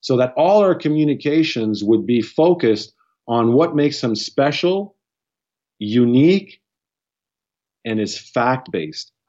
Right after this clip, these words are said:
And that's the same thing for, for all the projects that we do. So your, your question is so key, because if you build an image based on something that's not true,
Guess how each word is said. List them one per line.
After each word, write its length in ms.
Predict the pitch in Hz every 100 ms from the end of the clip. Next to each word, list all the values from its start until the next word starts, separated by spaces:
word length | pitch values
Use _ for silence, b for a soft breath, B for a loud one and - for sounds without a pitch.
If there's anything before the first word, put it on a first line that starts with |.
| _
And 100 | 113
that's 140 | 123 -
the 80 |
same 340 | 107 131 139 139
thing 320 | 143 139 143
for, 380 | 110 107 101 - _ _ _
for 180 | - - _ _ -
all 300 | 139 156 143
the 100 | 120
projects 460 | 120 107 95 95
that 160 | 107 90
we 120 | 98
do. 220 | 90 92 82
So 140 | 113
your, 320 | 107 156 165
your 200 | 113 156
question 380 | - 165 156 131
is 200 | 104 -
so 220 | 160 175
key, 320 | 170 - 117 143
because 520 | 117 - 123 110 b b b _
if 180 | 131 143
you 120 | 196
build 420 | 139 113 185 170
an 140 | 139 147
image 380 | 180 139 101
based 280 | 143 151 -
on 160 | 135 117
something 440 | - 147 143 135
that's 260 | 113 107 -
not 340 | 120 156 175
true, 520 | - 107 90 95 113